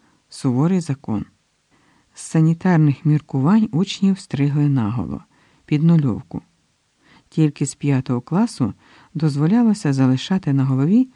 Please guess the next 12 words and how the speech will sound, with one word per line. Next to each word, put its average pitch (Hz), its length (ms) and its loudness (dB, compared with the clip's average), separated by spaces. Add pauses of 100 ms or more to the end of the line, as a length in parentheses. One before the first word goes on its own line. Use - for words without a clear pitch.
(260)
невеличку 156 680 0
чупринку, 131 680 -2 (840)
а 143 100 -2
це 139 180 0
помітно 147 640 2
змінювало 160 600 2
зовнішність. 120 920 -4 (560)
Хлопці 139 480 -4
ставали 117 500 -4
соліднішими, 202 1000 0 (320)
виглядали 139 720 0 (300)
дорослішими. 120 920 -4